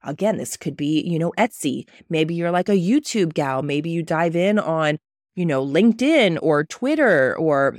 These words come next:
whatever the case is for you. The more income streams you can perfect,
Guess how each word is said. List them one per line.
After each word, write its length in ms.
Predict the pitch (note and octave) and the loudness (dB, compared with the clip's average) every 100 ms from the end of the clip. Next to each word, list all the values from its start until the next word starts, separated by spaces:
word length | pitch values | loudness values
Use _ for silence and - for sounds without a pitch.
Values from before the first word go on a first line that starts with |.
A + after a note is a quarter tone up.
| - | -12
whatever 560 | - F#3+ A3 A3+ A#3+ C4+ | -10 -4 2 2 4 2
the 100 | G#3+ | 0
case 340 | - G3 G3+ | -2 -2 -2
is 160 | G3+ - | -6 -6
for 120 | F3+ | -4
you. 420 | F3 D#3 E3+ G#3 - _ _ _ _ _ _ | 0 2 2 0 -6 _ _ _ _ _ _
The 140 | - F#3 | -2 0
more 320 | F#3 G3 B3 | 2 2 2
income 360 | G3+ G3 A3 G3+ | 0 -2 -2 -4
streams 420 | - E3 E3 - | -4 -4 -4 -6
you 260 | C#3+ D#3 G3+ | -6 -6 -2
can 180 | C4 A3+ | -2 -2
perfect, 640 | B3 - E3 G#2 - - | -6 -6 -6 -6 -10 -20